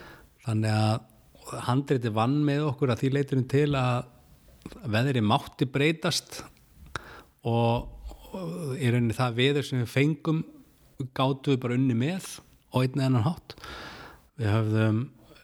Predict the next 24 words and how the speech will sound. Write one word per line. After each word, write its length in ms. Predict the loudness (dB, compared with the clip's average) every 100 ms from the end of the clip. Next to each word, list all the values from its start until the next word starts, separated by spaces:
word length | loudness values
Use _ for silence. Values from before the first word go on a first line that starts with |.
| -2
lítið, 500 | 2 2 2 0 0 -8 -18 _ _ -10 -2
eh, 320 | -2 -2 -4 -6 0
eða 100 | 2
sem 80 | 2
sagt, 160 | 0 -2
í 140 | 0 2
flug-, 240 | 4 4
eða 160 | 2 0
sem 80 | 0
sagt, 120 | 0
í 100 | 0 2
myndinni 440 | 2 2 2 2 2
er, 120 | 0 -2
er 200 | 0 4
lítil 280 | 4 2 -2
flugvél 420 | 0 2 2 -2 -8 -20 -20 -20 -18 -20 -18 -6
sem 240 | -2 2
hann 160 | 2 2
átti 160 | 2 0
að 100 | 0
hafa 80 | 2
brotlent 440 | 0 2 0 0
í 100 | 2 2
og, 280 | 2 0 -2